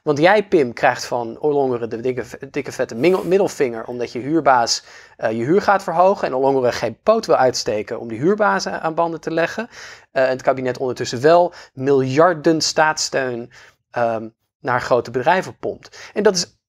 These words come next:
enkel en alleen omdat de opvatting van de Nederlandse staat is dat haar taak is het tot dienst zijn van het bedrijfsleven. En aan,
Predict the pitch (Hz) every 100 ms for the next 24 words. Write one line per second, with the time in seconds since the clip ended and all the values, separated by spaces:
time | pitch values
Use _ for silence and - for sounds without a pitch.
0 | - 214 269 269 277 185 165 151 208 160
1 | 185 214 226 214 - 160 151 - 320 -
2 | 190 165 143 139 131 123 120 113 - -
3 | 127 117 - - 170 - 160 - 240 247
4 | 226 - 175 - - - 139 131 160 170
5 | - 156 151 131 143 117 117 131 165 165
6 | 127 104 104 - - - - 170 175 165